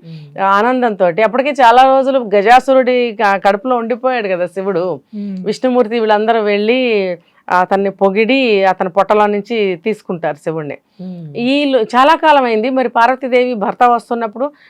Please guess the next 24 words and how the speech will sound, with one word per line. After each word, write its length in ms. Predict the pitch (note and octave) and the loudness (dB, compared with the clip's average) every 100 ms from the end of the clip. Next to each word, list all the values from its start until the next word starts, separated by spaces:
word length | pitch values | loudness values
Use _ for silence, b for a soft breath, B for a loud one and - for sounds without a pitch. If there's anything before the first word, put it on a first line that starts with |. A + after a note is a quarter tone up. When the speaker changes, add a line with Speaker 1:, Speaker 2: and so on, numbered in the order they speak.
| b | b
Speaker 2:
ఆ, 380 | G3 G3 F#3 F#3 F#3+ | -2 0 2 2 0
ఎంతో 200 | G3 A3+ | 2 4
ఆనందంతోటి 720 | G#3 A#3+ B3 A#3+ A3 A3 C4 | 4 2 -2 -4 -4 -4 -4
"మంగళ 300 | G#3+ F#3+ G#3 | -4 -2 -4
స్నానం 340 | G3+ G#3+ G#3 | -2 -4 -4
చేద్దాం, 400 | F#3 F3+ F3 F#3+ | -4 -4 -4 -6
రెడీ 280 | F3 F3 G3 | -6 -4 -4
అవుదాం" 340 | F3+ F3 F3+ | -6 -8 -10
అని 200 | E3 D#3+ | -10 -12
చెప్పి 260 | E3 E3 D#4+ b b - | -12 -12 -14 b b -6
ఆవిడ 200 | F#3+ F#3+ | -4 -4
స్నానానికి 680 | F#3 - F3+ G#3 C4 C4 G3+ | -8 -6 -2 0 0 -2 -2
వెళ్తూ 300 | F3+ F#3 A3+ | -4 -2 -2
వెళ్తూ 260 | F#3+ G3 | -2 -4
ఒళ్ళు 380 | A3+ F#3+ G#3 A#3+ | -4 -4 -4 -4
నలుగు 360 | G#3+ F3 G3+ A#3 | -2 0 0 0
పెట్టుకుందంట 640 | A#3 - E3+ D3+ C#3 C3 | -2 -2 -8 -12 -10 -8
ఆవిడ. 180 | C#3 C3 - - | -6 -8 -14 -18
Speaker 1:
మ్మ్. 400 | E3+ D#3 B2+ - | -16 -16 -18 -12
Speaker 2:
నలుగు 300 | F#3+ G#3 C4+ | -2 2 2
పెట్టుకున్నప్పుడు 640 | C4+ C4 A#3+ A#3 A3 C4 | 2 0 -2 -4 -4 -4
ఆ 200 | C4+ A3 G#3 | 2 4 4
వచ్చిన 640 | G3+ G3+ C#4+ C#4+ C4+ A#3+ G3 | 2 -2 -2 2 4 4 2
నలుగుతోటి 1000 | F3+ F#3 A3+ C4 A#3 F3+ D#3+ G#3+ D#4 | 2 2 2 0 2 2 2 -4 -4